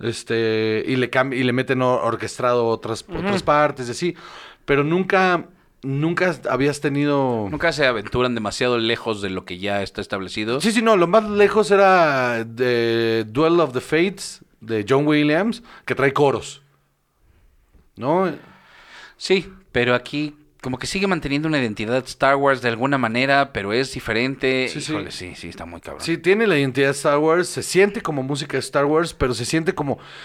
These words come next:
Speaker 1: como lo que es. Otra, otra, otro lado de Star Wars que no habíamos visto.
Speaker 2: Ajá.
Speaker 1: Y eso es lo que tiene, se siente más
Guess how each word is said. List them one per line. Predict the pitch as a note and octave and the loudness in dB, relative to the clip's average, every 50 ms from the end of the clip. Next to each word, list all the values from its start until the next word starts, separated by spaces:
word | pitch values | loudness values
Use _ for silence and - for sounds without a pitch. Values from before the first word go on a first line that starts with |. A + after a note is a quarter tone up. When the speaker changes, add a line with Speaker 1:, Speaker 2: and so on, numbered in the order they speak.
| - - _ _ _ _ _ _ - | -20 -20 _ _ _ _ _ _ -6
Speaker 1:
como | - B2 A#2+ A#2+ | -4 -2 0 2
lo | A#2 A#2 | 2 2
que | A2+ C3 C#3 F3 | 2 2 2 4
es. | F#3+ E3+ - - - _ _ - - - - | 2 0 -2 -8 -16 _ _ -20 -20 -8 0
Otra, | - D#3 F3 F3+ - G3 F#3+ F#3+ F#3 F#3+ | 2 4 4 4 4 4 4 2 2 2
otra, | - F3 - F#3+ F3+ - - - | 0 0 0 0 -4 -4 -6 -8
otro | - D#3 D3+ - E3+ F3+ F3 | -4 -4 -2 2 4 4 6
lado | E3+ F3 F3 D#3+ F3 E3 | 6 6 6 4 4 0
de | D3+ C3+ | 0 -2
Star | - - F3+ E3 | 0 2 2 2
Wars | D#3 D#3 D#3 C#3+ A#2+ - | 4 4 2 0 0 -2
que | D3+ C3+ | -2 0
no | C3+ | 2
habíamos | C3 C3 C3 B2+ C3 B2 A2+ | 2 2 2 2 0 0 0
visto. | B2+ A#2+ - - - F2+ - - - | 0 -2 -2 -4 -8 -12 -14 -12 -12
Speaker 2:
Ajá. | G2 F#2 G2+ F2 F2 - _ _ _ _ _ _ _ _ _ _ _ _ - | -8 -6 -6 -8 -8 -12 _ _ _ _ _ _ _ _ _ _ _ _ -8
Speaker 1:
Y | - B2+ C#3 | 0 2 4
eso | C#3+ C#3+ C#3 D#3 | 4 4 2 2
es | C#3 | -2
lo | C3+ - | -2 -2
que | A#2 | -2
tiene, | A#2 - D3 C3 A#2 G#2 | -2 -2 -2 -2 -2 -4
se | - A#2+ | -4 -6
siente | G#2 A2+ A#2 A#2 C#3+ | -6 -6 -4 -4 -2
más | C3+ C#3+ C#3+ D3+ D#3 C#3+ - | 0 2 2 2 0 -2 -6